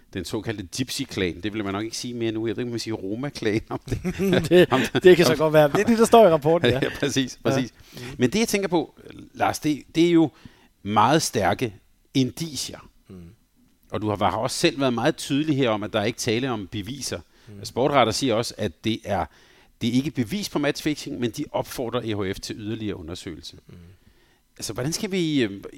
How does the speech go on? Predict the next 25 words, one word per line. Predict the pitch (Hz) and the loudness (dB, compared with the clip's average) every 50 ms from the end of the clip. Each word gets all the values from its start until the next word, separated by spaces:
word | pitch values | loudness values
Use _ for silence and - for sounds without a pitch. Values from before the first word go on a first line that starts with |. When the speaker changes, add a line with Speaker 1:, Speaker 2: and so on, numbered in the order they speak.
| - - - | -20 -14 -10
Speaker 1:
ja, | 120 120 | -10 -6
hvordan | 110 127 127 151 | -6 -4 -4 -4
skal | 151 - 208 180 | -6 -6 -8 -8
vi | 151 | -6
forstå | - 160 143 - - 196 190 156 | -6 -6 -6 -2 -2 -2 -2 0
det? | 131 131 123 | 0 0 -2
Altså, | 120 110 127 107 - - - - - - _ _ | 2 2 2 2 2 -2 -16 -20 -20 -20 _ _
vi | - 101 | -8 -4
kan | 95 107 | -4 -4
godt | 95 127 165 - | -2 -2 -2 0
sige, | - 151 143 147 160 151 | 0 0 0 0 0 0
at | 117 110 - - | 0 -2 -2 -2
når | 107 | -4
man... | 101 101 98 98 98 - | -4 -4 -6 -8 -10 -10
Altså, | 95 92 - 95 92 90 87 - - | -10 -4 -2 -2 -2 -2 -4 -8 -8
øh, | 92 98 90 87 85 82 _ _ _ _ _ _ _ _ | -6 -6 -4 -6 -6 -10 _ _ _ _ _ _ _ _
øh, | - - 101 87 85 82 78 _ - - - _ - - - 90 92 | -14 -10 -8 -8 -8 -10 -12 _ -20 -20 -20 _ -20 -20 -18 -16 -14
i | - 101 101 | -12 -12 -12
det, | 92 _ 117 107 82 | -8 _ -8 -6 -2
den | - 110 110 | -2 -4 0
makedonske | 110 104 104 - - - 135 143 160 156 - 139 | 0 0 0 0 -2 -2 0 0 0 -2 -4 -4
forbindelse | - 120 95 - 135 127 104 92 110 | -4 -4 0 0 0 0 0 -2 -2
er | 104 101 98 92 | 0 0 2 2
rimelig | 117 117 120 127 123 | 2 2 2 0 0
tydelig. | - - 113 107 107 104 98 98 - | -2 -4 -2 -2 -2 0 -2 -4 -6